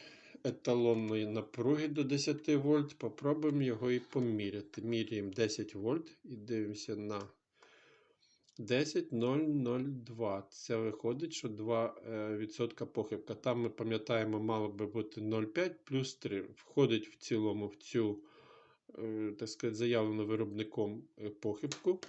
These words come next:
Давайте поміряємо. П'ять вольт має бути, п'ять нуль нуль. Прямо от, прям п'ять нуль нуль. І виберемо, дивимося. Дивіться, п'ять нуль нуль два. Даже має бути п'ять нуль нуль два.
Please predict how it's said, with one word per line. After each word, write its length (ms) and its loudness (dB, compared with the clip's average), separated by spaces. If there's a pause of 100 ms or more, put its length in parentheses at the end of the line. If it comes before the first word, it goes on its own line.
(540)
Давайте 600 2
поміряємо. 720 0 (140)
П'ять 440 0
вольт 260 4
має 220 4
бути, 340 0
п'ять 520 2
нуль 220 6
нуль. 360 4
Прямо 400 0
от, 160 -6
прям 320 0
п'ять 280 2
нуль 140 0
нуль. 300 -2
І 340 -8
виберемо, 600 -4
дивимося. 560 -4 (380)
Дивіться, 520 -2
п'ять 440 -2
нуль 260 2
нуль 460 0 (200)
два. 320 -2 (260)
Даже 220 8
має 260 8
бути 280 4
п'ять 400 2
нуль 200 6
нуль 240 6
два. 440 0